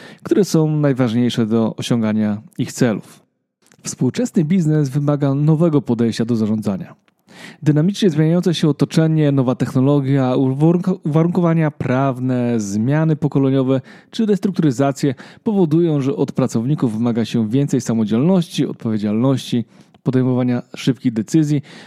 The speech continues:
optymalizacji kosztów i procesów w firmie. To, czego potrzebują organizacje, to właśnie zaangażowani pracownicy, którzy będą wykorzystywali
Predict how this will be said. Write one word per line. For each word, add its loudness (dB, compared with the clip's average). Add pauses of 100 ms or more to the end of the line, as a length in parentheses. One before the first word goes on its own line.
(160)
optymalizacji 0
kosztów -2
i -4
procesów -4 (120)
w -20
firmie. -2 (500)
To, 2
czego 0
potrzebują 2
organizacje, 0
to -4
właśnie 0 (200)
zaangażowani 0
pracownicy, -2 (220)
którzy 2
będą 2
wykorzystywali 0